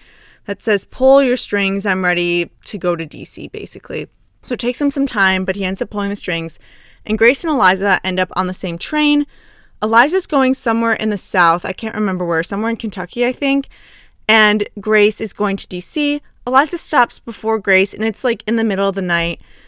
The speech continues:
So the conductor, somebody comes by and knocks on the door, and Grace is the one that wakes up.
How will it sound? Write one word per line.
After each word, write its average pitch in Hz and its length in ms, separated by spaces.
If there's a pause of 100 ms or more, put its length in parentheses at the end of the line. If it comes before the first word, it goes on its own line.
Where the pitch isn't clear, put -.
(120)
So 226 240
the 202 420
conductor, 240 460
somebody 359 400
comes 269 320
by 185 360
and 185 180
knocks 190 260
on 220 60
the 208 80
door, 175 480
and 185 200
Grace 202 260
is 226 80
the 226 80
one 196 140
that 180 180
wakes 180 300
up. 156 280